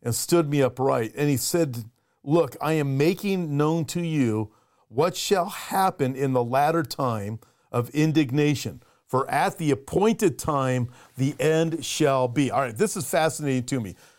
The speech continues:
So, so what do we have here? Um, uh, Daniel,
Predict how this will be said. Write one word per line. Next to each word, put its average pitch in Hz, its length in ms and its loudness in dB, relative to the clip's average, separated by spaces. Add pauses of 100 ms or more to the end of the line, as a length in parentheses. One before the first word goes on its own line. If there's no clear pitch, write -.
So, 147 500 0
so 151 200 2
what 147 200 0
do 220 80 -2
we 180 180 0
have 156 320 0
here? 160 420 0 (400)
Um, 123 380 0 (260)
uh, 117 200 0 (320)
Daniel, 165 640 2